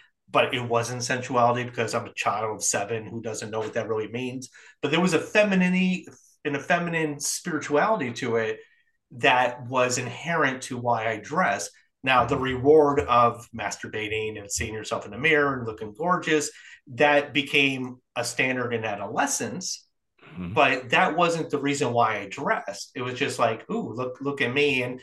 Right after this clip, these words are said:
Speaker 1: and it was just like, you know, the hormonal parts of being, being a teenager. And
Speaker 2: Yeah.
Speaker 1: unfortunately, it always gets entangled. Anytime you start
Speaker 2: Yep.
Speaker 1: putting sexuality and gender together,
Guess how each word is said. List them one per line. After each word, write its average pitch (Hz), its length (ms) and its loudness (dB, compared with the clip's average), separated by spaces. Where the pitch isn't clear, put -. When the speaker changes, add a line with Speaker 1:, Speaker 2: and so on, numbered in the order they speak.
Speaker 1:
and 131 80 -4
it - 20 0
was 127 120 -4
just 143 200 0
like, 127 300 2
you 143 80 -2
know, 120 140 0
the 120 80 -12
hormonal 127 520 2
parts 110 360 -4
of 113 100 -6
being, 117 300 -2
being 113 200 -6
a 98 60 -12
teenager. 156 480 -6
And 160 240 2
Speaker 2:
Yeah. - 120 -4
Speaker 1:
unfortunately, 170 640 2
it 156 300 0
always 180 360 0
gets - 260 -2
entangled. 127 720 -6
Anytime 175 420 -2
you 156 60 -4
start 147 240 -4
Speaker 2:
Yep. 104 120 -2
Speaker 1:
putting 131 180 -2
sexuality 147 720 0
and 127 180 -4
gender 139 560 -2
together, 139 760 -2